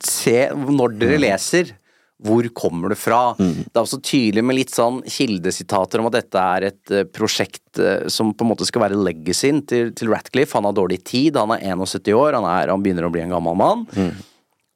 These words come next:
Speaker 1: Eh, og hva tenker du umiddelbart når du ser noen arkitekttegninger som har dukket opp, eh, denne uka her?
Speaker 2: Nei, det ser jo veldig bra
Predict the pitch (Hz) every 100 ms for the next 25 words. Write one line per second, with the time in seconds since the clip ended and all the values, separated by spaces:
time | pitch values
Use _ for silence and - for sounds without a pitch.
0 | - 123 135 - 156 147 151 160 160 156
1 | 147 131 131 135 139 117 104 104 135 160
2 | 139 123 131 127 117 123 107 107 - 110
3 | - - - - - - - - 113 107
4 | 113 147 - 123 123 120 - 98 - 107
5 | 107 107 98 90 85 76 73 - _ -
6 | - - - - - _ - - 139 139
7 | - 160 156 170 160 139 151 151 147 147
8 | 147 147 139